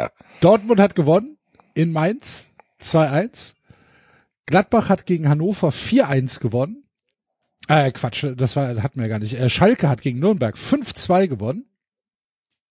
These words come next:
Speaker 2: Bei Wolfsburg, äh, gegen Leipzig ist es beim Handicap geblieben. Wolfsburg hat eins null gegen Leipzig gewonnen damals.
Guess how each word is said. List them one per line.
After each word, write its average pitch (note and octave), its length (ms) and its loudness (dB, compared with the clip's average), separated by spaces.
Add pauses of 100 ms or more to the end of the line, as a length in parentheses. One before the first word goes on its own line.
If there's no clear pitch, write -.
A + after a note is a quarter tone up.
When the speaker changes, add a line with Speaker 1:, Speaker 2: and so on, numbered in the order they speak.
(720)
Speaker 2:
Bei D3 200 4
Wolfsburg, A#3 680 0
äh, D#3+ 160 0
gegen D#3 200 -2
Leipzig F#3+ 560 -2
ist C4 180 2
es D4 120 -2
beim A3+ 180 0
Handicap G3+ 520 0
geblieben. D#3+ 560 -6
Wolfsburg F3 340 2
hat - 160 0
eins G#3 240 0
null F3 220 4
gegen C#3+ 180 0
Leipzig C#3+ 400 -2
gewonnen G2 400 -8
damals. A2 520 -8